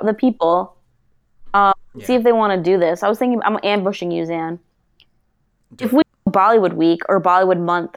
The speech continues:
Speaker 1: or something, or, like, dedicate it, if we watch a random old Desi Bollywood, obviously Desi and Bollywood is the same thing at this point,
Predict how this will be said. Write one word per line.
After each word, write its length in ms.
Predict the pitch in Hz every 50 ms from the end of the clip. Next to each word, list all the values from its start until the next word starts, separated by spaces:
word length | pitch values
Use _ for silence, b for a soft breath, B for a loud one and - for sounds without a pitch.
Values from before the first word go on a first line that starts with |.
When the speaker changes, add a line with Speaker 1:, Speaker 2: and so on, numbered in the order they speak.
| -
Speaker 1:
or 80 | - 185
something, 560 | 175 - 180 165 160 - 170 165 165 165 165 - _ _ _ _ _ _ _ _ _ _ _ _ -
or, 120 | 202 202 196
like, 220 | 196 190 185 185
dedicate 480 | 165 202 196 196 208 - - 208 185 170
it, 280 | 170 170 170 - - _ _ _
if 180 | 208 208 - -
we 140 | 208 226 240
watch 360 | 233 233 226 220 233 226 - - - _ _ _ -
a 60 | 196 190
random 580 | 185 185 190 190 190 202 214 214 220 214 214 - -
old 400 | 190 185 190 196 196 185 170 170
Desi 360 | 190 175 185 185 - 208 196 165
Bollywood, 480 | 180 165 175 185 196 196 196 196 190 - -
obviously 440 | 160 165 170 - - 165 156 160 _ -
Desi 320 | 127 131 156 - 160 143
and 160 | - 160 165 156
Bollywood 300 | 160 160 160 156 156 160
is 80 | 156
the 60 | -
same 180 | - 165 160 165
thing 160 | - 151 165
at 540 | 180 - _ _ - - - - _ _ _
this 120 | - -
point, 180 | - - 92